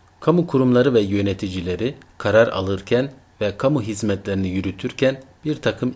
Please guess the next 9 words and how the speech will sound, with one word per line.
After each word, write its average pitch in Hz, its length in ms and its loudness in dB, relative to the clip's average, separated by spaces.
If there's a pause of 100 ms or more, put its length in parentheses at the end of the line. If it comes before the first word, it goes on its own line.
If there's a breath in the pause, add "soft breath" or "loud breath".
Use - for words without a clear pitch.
ilkelere 110 600 -2
ve 104 80 0
kurallara 98 640 -2
bağlı 98 280 2
olarak 95 400 0
hareket 85 340 -8
ederler. 85 460 -8 (1120 soft breath)
Kamu 165 200 2
yönetiminin 107 760 0